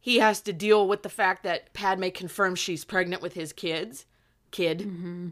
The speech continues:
Speaker 1: We don't know they're twins yet.
Speaker 2: Right.
Speaker 1: Um, and then he has to deal with the fact that he finds out that Anakin has turned to the dark side. And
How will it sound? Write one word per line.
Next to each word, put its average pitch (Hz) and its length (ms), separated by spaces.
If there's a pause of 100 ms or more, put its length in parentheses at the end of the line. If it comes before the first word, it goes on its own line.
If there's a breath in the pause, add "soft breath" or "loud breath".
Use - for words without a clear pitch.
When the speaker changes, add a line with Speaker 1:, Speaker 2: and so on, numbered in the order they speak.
(120)
Speaker 1:
We 156 80
don't 160 140
know 160 120
they're 156 120
twins 147 300
yet. 139 240 (640)
Speaker 2:
Right. 180 340 (140)
Speaker 1:
Um, 175 360
and 202 140
then 285 140
he 277 240
has 247 220
to 220 100
deal 220 200
with 220 120
the 208 60
fact 214 280
that 208 80
he 196 60
finds 208 280
out 208 120
that 190 140
Anakin 214 400
has 185 300
turned 180 280
to 190 80
the 180 80
dark 240 260
side. 127 380 (460 soft breath)
And 202 300